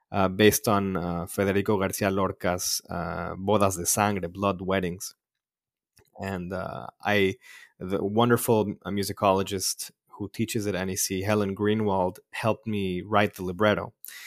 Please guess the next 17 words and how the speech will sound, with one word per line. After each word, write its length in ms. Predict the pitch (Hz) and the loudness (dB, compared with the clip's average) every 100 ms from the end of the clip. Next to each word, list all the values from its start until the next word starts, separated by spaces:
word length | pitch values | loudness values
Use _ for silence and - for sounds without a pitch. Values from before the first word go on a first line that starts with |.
| - - - | -16 -18 -4
Uh, 320 | 92 90 85 - | 0 2 0 0
and 300 | 101 101 - | -2 -2 2
for 120 | 120 | 6
those 220 | 117 107 | 6 6
that, 300 | 117 101 101 | 2 0 0
that 160 | 107 98 | -2 2
don't 240 | 107 92 | 0 2
know, 340 | 110 110 98 - | 4 6 4 0
that 120 | 95 | -2
are, 200 | 87 85 | 0 -2
are 100 | - | -2
listening, 440 | 104 120 117 101 85 82 - | 0 0 -2 -6 -8 -14 -12
you 120 | 117 | -4
know, 80 | 107 | 2
usually 420 | 113 123 123 113 | 4 6 6 8
operas 460 | 95 113 120 110 - | 10 8 6 2 4
have, 440 | 117 104 92 - | 4 4 2 -8